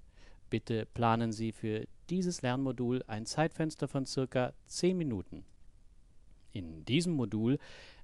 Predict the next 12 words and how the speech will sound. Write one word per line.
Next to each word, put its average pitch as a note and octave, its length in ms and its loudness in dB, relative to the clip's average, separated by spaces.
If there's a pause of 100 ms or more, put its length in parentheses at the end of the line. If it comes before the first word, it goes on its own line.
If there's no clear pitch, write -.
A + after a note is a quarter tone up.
erfahren F3 440 2
Sie G#2+ 100 0
mehr A2+ 400 4
über F#2+ 220 -2
die F2+ 200 -6
Dateiformate C3 1160 0
für F2 340 -8
Dokumente G#2 640 -2
und - 160 -12
Vorlagen A2 680 2
in B2 240 -6
Excel A#2 340 -4